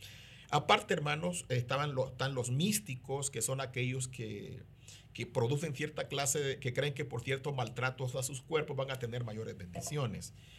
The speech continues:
En la, en Colosenses capítulo dos y versículo veinte, veintitrés,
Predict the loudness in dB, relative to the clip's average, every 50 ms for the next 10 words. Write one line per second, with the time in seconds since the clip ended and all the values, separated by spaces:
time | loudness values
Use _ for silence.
0 | -18 -18 -18 -18 -4 2 4 4 6 6 4 2 4 6 6 6 6 6 6 4
1 | 4 6 6 6 6 6 4 2 0 -2 -2 -2 -4 -4 -6 -4 -2 0 2 4
2 | 4 6 6 6 4 4 2 0 -2 -2 -2 -4 -6 -8 -8 -6 -4 -2 0 2
3 | 4 4 2 2 0 -2 -2 -2 -2 -2 -4 -6 -6 -4 0 2 2 2 2 0
4 | -2